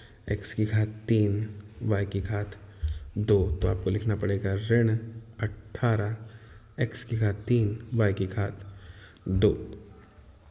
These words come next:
इस तरह से ये हमारा पहला वाला हमने भर दिया है। अब दूसरा वाला करते हैं। दूसरे वाले में हमें क्या करना है, देखिए,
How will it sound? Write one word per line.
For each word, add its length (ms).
इस 200
तरह 200
से 160
ये 120
हमारा 320
पहला 240
वाला 220
हमने 320
भर 200
दिया 240
है। 140
अब 120
दूसरा 300
वाला 200
करते 280
हैं। 240
दूसरे 300
वाले 220
में 120
हमें 160
क्या 140
करना 240
है, 140
देखिए, 340